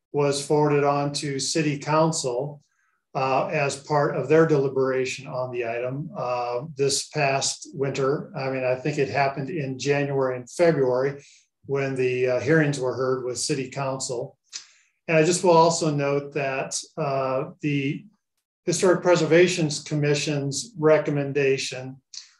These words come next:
was also included in the information that was forwarded on to City Council as well. So they were aware of the, uh, recommendation that was made by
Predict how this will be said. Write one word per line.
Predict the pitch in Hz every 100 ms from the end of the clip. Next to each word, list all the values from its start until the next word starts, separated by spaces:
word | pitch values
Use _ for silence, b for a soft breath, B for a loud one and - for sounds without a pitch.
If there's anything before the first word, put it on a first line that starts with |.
| B _
was | 151 143
also | - 170 160 - 156
included | 143 135 - 147 139 135 135
in | 165 139
the | 131 135
information | 135 143 131 131 127 - 127 127
that | 127 123
was | 123 113
forwarded | 131 123 120 120
on | 120 120 120
to | - 123 120
City | - 143 127
Council | 131 131 131 135 123
as | 113
well. | 127 135 123
So | - 151
they | 190
were | 180 160
aware | 139 143 143 156 151
of | 147 160 135 _ _ _ _ _ _ _
the, | 147 139 135
uh, | 131 127
recommendation | 147 156 156 143 131 131 131 131 127
that | 127 123
was | 123 -
made | 127 123 123
by | 127 123 123